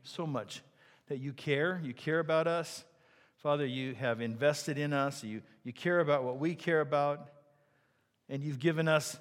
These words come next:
this promise. So today we ask you to help us to understand it, to grasp it, to internalize the things that you're saying to us,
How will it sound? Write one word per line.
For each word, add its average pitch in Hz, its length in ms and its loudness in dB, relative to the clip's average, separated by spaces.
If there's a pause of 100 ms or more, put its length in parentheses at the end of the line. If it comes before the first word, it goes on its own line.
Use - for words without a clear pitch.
this 139 140 -8
promise. 120 680 -6 (240)
So 120 100 -18
today 147 240 0
we 131 220 -4
ask 143 280 0
you 143 100 -4
to 117 80 -2
help 131 260 0
us 123 180 -2
to 117 160 -4
understand 123 600 -4
it, 92 80 -6 (360)
to 135 80 -6
grasp 135 520 4
it, 110 80 -12
to 135 120 -6
internalize 117 720 -4
the 110 100 -16
things 131 260 -6
that 127 80 -10
you're 113 160 -8
saying 123 360 -4
to 101 160 -8
us, 87 300 -12